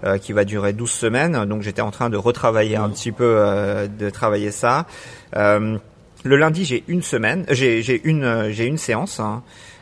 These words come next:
Speaker 1: Euh, le mardi, ça va être deux séances. Le mercredi, ça va être deux séances. Le jeudi, deux séances. Le vendredi, deux séances. C'est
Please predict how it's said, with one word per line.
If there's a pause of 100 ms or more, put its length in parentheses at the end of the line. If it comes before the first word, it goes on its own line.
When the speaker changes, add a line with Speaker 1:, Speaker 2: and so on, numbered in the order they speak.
(120)
Speaker 1:
Euh,
le
mardi,
ça
va
être
deux
séances. (180)
Le (260)
mercredi, (340)
ça
va
être
deux
séances. (580)
Le
jeudi,
deux
séances.
Le
vendredi,
deux
séances.
C'est